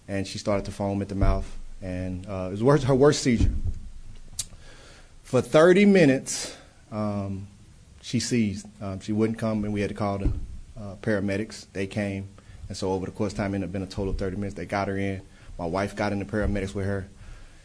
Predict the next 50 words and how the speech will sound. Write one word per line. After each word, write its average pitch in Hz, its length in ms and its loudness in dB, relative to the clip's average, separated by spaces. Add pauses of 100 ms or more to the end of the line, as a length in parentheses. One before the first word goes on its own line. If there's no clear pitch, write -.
(800)
I 107 140 0
got 101 160 2
behind 107 340 2
them 107 140 6
driving. 107 480 4 (640)
Um, 98 240 -2
you 107 80 2
can 101 120 -2
imagine 104 760 0
all 107 160 2
the 104 80 2
thoughts 101 280 -2
that's 98 120 -6
racing 107 300 -2
through 104 100 -2
your 101 140 0
mind. 101 440 -2
The 98 60 -8
last 101 320 -2
sight 104 240 -2
you 101 60 -8
see 110 160 -2
of 98 60 -4
your 101 80 -2
daughter 104 280 2
is 101 160 0
she's 107 180 -4
totally 101 360 -2
out 98 160 -2
of 98 100 -4
it. 107 100 -6 (920)
Um, 101 440 -2 (140)
got 107 200 2
to 107 60 -6
the 107 60 0
hospital, 110 400 0
and 104 80 0
my 104 80 0
wife 107 300 2
told 113 240 2
me 113 100 2
that 98 120 -2
my 95 160 -4
daughter 117 280 4
stopped 123 300 -2
breathing 123 380 0
in 107 100 0
the 104 80 -2
car 104 320 0
twice. - 420 -2